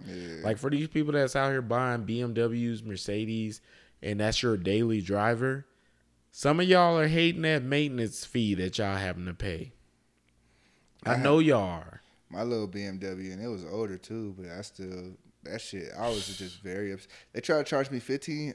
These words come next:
Speaker 1: fifteen hundred dollars for something that, you know, luckily I had my soldier there who knew about cars, and he was like, "Hey, do not fucking pay that." He was like, "Just buy the part." Bought the part for seventy-five bucks. When I tell you, it was literally no more than a three-minute fix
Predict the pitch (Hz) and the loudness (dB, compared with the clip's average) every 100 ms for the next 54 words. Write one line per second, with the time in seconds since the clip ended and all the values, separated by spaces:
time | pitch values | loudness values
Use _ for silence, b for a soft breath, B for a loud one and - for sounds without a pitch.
0 | - - 135 139 135 120 123 139 131 101 | -12 -12 -10 -8 -8 -4 -4 -4 -6 -10
1 | - 120 113 110 98 95 - b b b | -10 -8 -6 -4 -6 -8 -12 b b b
2 | b - 110 107 135 151 156 143 143 127 | b -8 -2 2 2 2 0 2 0 -2
3 | 98 - 143 123 101 127 120 113 110 120 | -4 -2 -2 0 0 0 0 -2 -4 -2
4 | 113 104 98 - 127 113 95 104 113 104 | -2 -4 -4 0 2 0 -2 -8 -8 -6
5 | 101 87 104 104 - 107 110 123 - 143 | -6 -6 -6 -8 -10 -4 0 0 -2 -4
6 | 127 123 123 117 98 92 87 _ - - | -6 -6 -6 -4 -4 -8 -12 _ -20 -20
7 | _ 110 98 92 95 90 107 110 101 - | _ -10 -10 -10 -12 -4 -2 0 -4 -4
8 | 101 - - 104 107 - 117 107 - 113 | -4 -6 -8 -6 -6 -10 -12 -10 -10 -10
9 | 113 107 104 104 104 - 107 110 - 113 | -8 -6 -4 -4 -6 -6 -8 -8 -8 -8
10 | 113 82 107 98 98 107 110 104 95 98 | -6 -6 -6 -8 -8 -8 -6 -6 -6 -6
11 | 104 98 95 85 - 101 107 104 90 - | -8 -8 -10 -12 -8 -6 -6 -6 -10 -12
12 | 92 98 - | -12 -12 -18